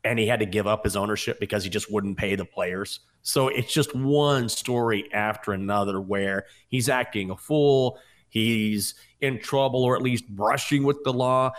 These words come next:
He's taking shots at former teammates that were good to him. He's just kind of a loose cannon, and now he's, again, he's just lost any and all credibility. You don't listen to the guy, you say, "Okay, sure."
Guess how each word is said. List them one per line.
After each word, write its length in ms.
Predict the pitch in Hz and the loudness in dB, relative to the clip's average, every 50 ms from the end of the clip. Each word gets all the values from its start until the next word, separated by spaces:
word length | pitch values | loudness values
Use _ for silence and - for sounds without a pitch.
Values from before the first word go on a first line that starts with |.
| - - - | -12 -8 -2
He's 220 | - 143 147 143 | 0 0 0 2
taking 360 | - 151 147 147 147 127 117 | 0 0 0 0 -2 -4 -4
shots 540 | 107 - - 135 120 123 127 127 123 - - | -4 -4 -2 0 2 2 2 2 0 -2 -4
at 100 | - - | -10 -8
former 240 | - 117 104 101 101 | -6 -4 -4 -4 -6
teammates 680 | - - - 165 165 156 147 143 135 131 127 - - | -4 -2 0 0 2 2 2 0 0 0 -2 -2 -2
that 180 | - 113 - - | -4 -6 -4 -4
were 100 | 101 101 | -6 -6
good 300 | 92 90 117 135 143 143 | -4 0 2 4 4 4
to 100 | 139 135 | 4 4
him. 460 | 127 131 131 131 131 131 127 127 123 _ _ _ _ _ _ _ | 4 4 4 4 2 2 0 0 -4 _ _ _ _ _ _ _
He's 180 | - 156 190 196 | 0 0 0 2
just 140 | 302 - | 0 0
kind 120 | - 285 269 | 2 2 2
of 80 | 190 | 4
a 80 | 151 127 | 4 4
loose 240 | 135 147 143 - - | 4 4 4 2 0
cannon, 500 | - 123 127 139 147 139 117 107 110 110 - - | -2 -2 -2 0 0 0 0 -2 -4 -4 -4 -4
and 260 | 110 113 113 113 113 | -2 -2 -2 -2 -2
now 460 | 113 120 135 147 143 127 117 113 113 - - - _ _ | -2 0 0 0 0 0 0 0 -2 -4 -10 -18 _ _
he's, 540 | - 120 123 127 123 123 123 117 - - - _ _ _ - | -2 0 2 2 2 0 -2 -4 -6 -8 -10 _ _ _ -2
again, 320 | 139 143 226 220 147 107 - - | 0 0 2 0 0 -2 -4 -4
he's 240 | - 139 160 160 - | 0 2 2 2 2
just 220 | - 170 147 - | 0 -2 -2 -2
lost 280 | 151 139 143 139 139 - - | 0 0 0 0 -2 -4 -4
any 140 | 127 135 135 | -2 0 2
and 100 | 135 131 | 2 2
all 100 | 127 123 | 2 2
credibility. 680 | 120 - 123 117 113 110 107 110 107 104 110 110 104 - - - | 0 0 0 0 0 0 0 0 0 0 -2 -4 -6 -8 -8 -4
You 100 | - 117 | -2 0
don't 160 | 123 123 113 | 0 0 0
listen 180 | 120 117 - | -2 -4 -4
to 60 | 123 117 | -4 -4
the 80 | 117 | -2
guy, 160 | 110 113 113 | 0 0 0
you 80 | 110 107 | 0 0
say, 220 | 104 - 104 104 | -2 -2 -2 0
"Okay, 380 | 104 104 104 - - 90 90 87 | 0 0 -2 -2 -4 -4 -4 -4
sure." 460 | - - - 98 92 90 90 85 - | -6 -6 -6 -6 -4 -4 -6 -6 -10